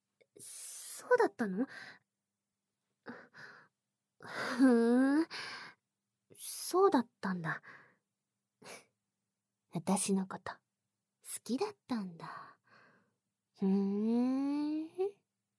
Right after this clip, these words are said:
クラスには好きな子とかいないの？周りジェーケーばっかでしょ？学校で彼女作れば。<sighs> 嫌なの？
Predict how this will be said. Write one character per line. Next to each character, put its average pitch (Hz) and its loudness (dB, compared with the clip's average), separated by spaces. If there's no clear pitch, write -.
ク 302 2
ラ 311 8
ス 240 2
に 202 4
は 170 -6
好 - 0
き 240 4
な 214 2
子 - -14
と - -14
か 175 -8
い 180 -4
な 208 2
い 185 -2
の？ 285 -4
周 226 6
り 226 8
ジ 233 8
ェ 262 10
ー 262 4
ケ 269 6
ー - 4
ば 247 4
っ - -2
か 208 -8
で 190 -8
し - -2
ょ？ 320 6
学 170 -2
校 233 0
で 247 4
彼 277 6
女 196 2
作 214 -4
れ 208 0
ば。 180 -8
<sighs> - -18
嫌 220 2
な 254 2
の？ 208 -4